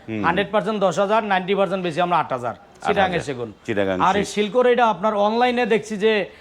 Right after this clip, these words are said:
Speaker 1: হুম।
Speaker 2: আহ, লোহা কাঠটা বেশি চলে।
Speaker 1: হুম।
Speaker 2: আমার কাছে কয়েকটা কোয়ালিটি চৌকাঠ আছে,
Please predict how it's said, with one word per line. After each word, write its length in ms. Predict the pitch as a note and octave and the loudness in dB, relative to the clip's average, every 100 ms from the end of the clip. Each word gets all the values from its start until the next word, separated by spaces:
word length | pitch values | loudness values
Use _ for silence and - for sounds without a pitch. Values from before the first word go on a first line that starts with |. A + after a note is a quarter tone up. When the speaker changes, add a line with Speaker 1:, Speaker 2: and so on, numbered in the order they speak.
| - | -6
Speaker 1:
হুম। 220 | A2+ G2 | -4 0
Speaker 2:
আহ, 840 | E3+ E3+ E3 D#3 - - _ D3+ | 2 4 2 0 -6 -16 _ -4
লোহা 260 | D#3 G#3 B3 | 2 4 4
কাঠটা 340 | B3+ G#3 B3 | 0 0 0
বেশি 220 | G#3 F3+ | 0 -2
চলে। 360 | F#3+ G3+ F3 A3+ - - | 0 0 2 -2 -6 -6
Speaker 1:
হুম। 160 | A#2+ E3+ | -2 2
Speaker 2:
আমার 200 | G3 G3 | 2 2
কাছে 220 | G3+ G3 | 0 0
কয়েকটা 360 | G#3+ G#3+ A3 | 0 0 0
কোয়ালিটি 420 | G#3+ G#3+ G#3+ G3+ G#3+ | 0 0 0 -2 -2
চৌকাঠ 320 | G#3+ A3 G#3+ | 0 2 2
আছে, 300 | G3+ G3+ | 0 0